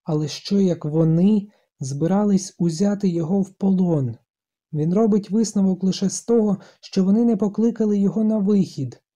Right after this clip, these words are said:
У будинку не горіло жодне світло. Можливо, вони вирішили, що він уже забрався геть. Здригаючись у темряві спальні, він зовсім не знав, що робити.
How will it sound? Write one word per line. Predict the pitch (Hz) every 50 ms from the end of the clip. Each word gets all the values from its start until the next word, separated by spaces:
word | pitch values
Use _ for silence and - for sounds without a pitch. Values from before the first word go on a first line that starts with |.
| _ _ _ _ _ _ -
У | 175 165
будинку | 160 196 196 214 247 240 226 233 208
не | 190 190 165
горіло | 185 208 220 240 240 226 214 190
жодне | 170 160 175 226 240 214 208 233 208
світло. | 196 - - 190 196 170 147 - - 135 123 120 - _ - - _ _ _ -
Можливо, | 170 170 160 - 208 226 247 247 233 208 190 175
вони | 170 185 196 220 233
вирішили, | 226 262 269 254 226 202 - 220 214 208 196 196 - - _ _
що | - - - 226
він | 226 269 262 247
уже | 240 196 220 226
забрався | 202 214 214 196 226 240 240 196 - - 220
геть. | 190 160 170 185 180 160 135 135 - - - _ _ _ _ _ _ _ _ _ _ _ -
Здригаючись | 156 143 135 170 165 160 151 - 208 214 214 202 190 190 - 175 151 - - _ - - _ _ _ _ -
у | 165
темряві | 156 - 226 226 220 220 214 208 190 185 165
спальні, | - - - - - 214 214 214 208 196 196 185 160 160 - _ _ _ _ -
він | 160 170 170 170
зовсім | 156 156 190 214 190 202 - 202 185 185 180
не | 175 175 170
знав, | 170 196 208 214 196
що | 208 - - - 196 196
робити. | 202 196 185 175 185 165 147 135 - 123 117 -